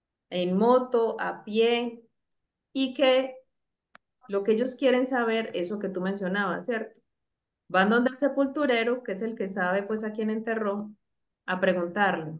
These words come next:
"Aquí, aquí hay un hombre o una mujer". De pronto para saber cómo nombrarlo, qué nombre le van a poner, pues, que esté acorde con el difunto que está ahí. ¿Alguien más quiere intervenir?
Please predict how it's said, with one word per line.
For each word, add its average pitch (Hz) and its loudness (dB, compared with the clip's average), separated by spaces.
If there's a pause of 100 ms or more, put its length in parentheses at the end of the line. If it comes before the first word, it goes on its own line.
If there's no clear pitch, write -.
"Aquí, 180 -10
aquí 185 -4
hay 233 2
un 277 2
hombre 311 0
o 185 0
una 175 -4
mujer". 185 -6 (2250)
De 202 -2
pronto 208 0
para 214 2
saber 180 0
cómo 196 -4
nombrarlo, 202 -2 (1400)
qué 196 -2
nombre 202 0
le 196 2
van 165 0
a 165 -6
poner, 170 -6
pues, - -12
que 185 -6
esté 185 -6
acorde 185 -2
con 170 -6
el 156 -4
difunto 156 -6
que 180 -6
está 170 -10
ahí. 202 -8 (2500)
¿Alguien 240 2
más 302 -2
quiere 302 -2
intervenir? 285 -2